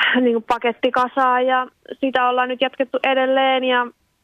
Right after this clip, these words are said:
juostu ollaan tosi paljon, et mä oon vetänyt tosi kovia, kovia vetoja ja mä toivon, että se näkyisi nyt sit satasen aidoissa jossain vaiheessa ainakin, että kun saa nyt juoksuja alle, niin se juoksu tulisi sitten niin kuin loppuun asti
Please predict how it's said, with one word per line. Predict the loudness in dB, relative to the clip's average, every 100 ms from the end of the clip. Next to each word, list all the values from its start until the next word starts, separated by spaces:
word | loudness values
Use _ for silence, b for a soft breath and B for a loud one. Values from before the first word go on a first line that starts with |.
| -4
juostu | 0 0 -2 -2
ollaan | 0 2 0 0
tosi | -2 -4
paljon, | 0 0 0 -2
et | -2
mä | -2
oon |
vetänyt | -2 -2 -4 -2
tosi | -4 -2
kovia, | -2 0 2 0 0 -4 _ -4
kovia | -2 0 0
vetoja | 0 -2 0 0 0
ja |
mä | 0
toivon, | 0 0 0
että | -2
se | -2
näkyisi | -2 -2 -2 -2
nyt | -2
sit | -2 -4 _ B B B B -6
satasen | -2 -2 -2 0
aidoissa | 0 0 0 0
jossain | 0 0 -2 -2
vaiheessa | -4 -4 -4 -2 -2
ainakin, | 0 -2 -4 -4
että | -4 -6 -8 _ -6
kun | -2
saa | 0 -2
nyt | -2
juoksuja | 0 0 0 0 2
alle, | 0 -2
niin | -4 -6 -10 _ _ _ _ _ _ _ _ _ _ -4
se | -2
juoksu | 0 -2 -2
tulisi | -4 -4 -10 B B B B B B _ _ -6
sitten | -4 -2 -2
niin | 0 0
kuin | 0
loppuun | 0 -2 0 2
asti | 0 -2 -4